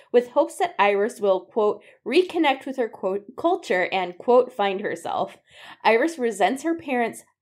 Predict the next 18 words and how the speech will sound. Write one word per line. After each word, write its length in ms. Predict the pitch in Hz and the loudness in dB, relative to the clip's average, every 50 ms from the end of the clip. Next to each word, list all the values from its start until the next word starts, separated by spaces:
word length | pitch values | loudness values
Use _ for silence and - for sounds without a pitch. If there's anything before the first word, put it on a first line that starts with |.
| _ _ - | _ _ -20
high 500 | - - - 208 196 208 285 330 - - _ _ _ _ _ _ - | -16 -6 0 2 2 2 2 0 -2 -8 _ _ _ _ _ _ -6
handedness, 720 | 302 285 269 233 196 190 - - 117 107 170 - - - - - - - - - _ | -2 -2 -2 0 -2 -4 -4 -6 -8 -8 -8 -10 -12 -16 -20 -20 -20 -20 -20 -6 _
but 220 | 247 247 240 - - | 2 2 2 0 -2
even 300 | 254 269 269 349 392 381 | -2 -2 0 0 -2 -2
she 260 | - - - 262 226 | -4 -6 -2 0 2
admits 420 | 214 190 170 170 170 165 - - - | 2 2 0 -2 -4 -4 -6 -6 -4
that 120 | 190 180 | -2 -2
it 140 | 175 - - | -2 -2 -2
might 200 | 196 208 - - | -2 -2 -2 -2
be 100 | 285 262 | -2 -4
a 60 | 247 | -2
good 140 | - 202 180 | 0 2 2
opportunity 720 | 175 175 190 254 254 - - 175 170 170 170 170 170 185 - - | 2 2 0 -2 -6 -6 -6 -6 -6 -4 -4 -4 -4 -4 -4 -4
to 100 | 359 370 | -4 0
hit 240 | 262 233 170 - - | 0 0 0 0 -2
the 120 | 202 190 | -4 -4
reset 500 | 220 277 320 330 - - 156 - - - | -2 0 0 0 0 -2 -4 -4 -4 -8
button. 380 | - - - - 170 156 165 | -10 -10 -8 -10 -12 -14 -14